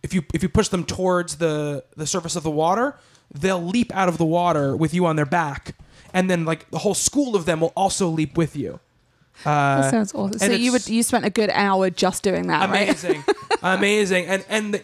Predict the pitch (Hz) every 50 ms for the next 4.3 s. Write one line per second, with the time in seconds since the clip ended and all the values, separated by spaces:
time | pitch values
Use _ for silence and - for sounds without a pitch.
0 | - - 208 208 202 202 202 196 - - 190 208 202 - 226 254 294 - 254 233
1 | 202 190 180 175 185 175 - - _ _ _ _ _ _ _ - - 185 - 247
2 | 277 262 247 247 220 - - 220 220 208 - 196 185 220 247 - 220 196 180 180
3 | 175 170 165 165 - 190 202 196 180 160 151 147 - - 180 185 180 - - 220
4 | 208 214 - - - -